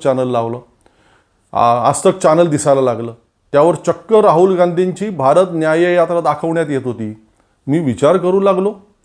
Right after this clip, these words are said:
की हे सगळं आज असं काय घडतंय? ज्या चॅनलवरती मोदींशिवाय इतर कुणाचंही दर्शन कधी घडत नाही, त्यावर चक्क राहुल गांधींची यात्रा? तेवढ्यात ती अंजना ओम कश्यप टीव्हीच्या पडद्यावरती दि-, आली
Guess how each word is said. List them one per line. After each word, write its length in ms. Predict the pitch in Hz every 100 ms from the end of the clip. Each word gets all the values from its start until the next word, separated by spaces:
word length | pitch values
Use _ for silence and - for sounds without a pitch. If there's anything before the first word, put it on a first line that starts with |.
| _ _ -
की 60 |
हे 140 | 139 -
सगळं 360 | - 147 156
आज 200 | 185 190
असं 200 | 180 -
काय 280 | 185 151 226
घडतंय? 420 | 180 180 147 117 110 _ _ _ - 98
ज्या 280 | 127 160 196
चॅनलवरती 720 | 196 151 165 160 156 165 190
मोदींशिवाय 840 | 170 123 131 165 190 - 147 160
इतर 240 | 156 151 165
कुणाचंही 560 | - 135 156 151 170
दर्शन 420 | 196 165 147 175 170
कधी 200 | 160 160
घडत 300 | 123 143 143
नाही, 400 | 127 110 117 151 - _ _
त्यावर 280 | 151 151 185
चक्क 420 | 165 - - -
राहुल 460 | 247 208 131 143 226
गांधींची 540 | 196 190 220 196 233
यात्रा? 280 | 226 220 233 - _ _ _ _ _ _ -
तेवढ्यात 280 | 147 175
ती 260 | 185 180 180
अंजना 600 | 156 139 143 143 170 160
ओम 240 | 156 160
कश्यप 500 | 151 143 - 156 151
टीव्हीच्या 340 | 143 139 143 147
पडद्यावरती 600 | 139 123 135 135 127 135
दि-, 140 | 127
आली 480 | - 123 160 117 139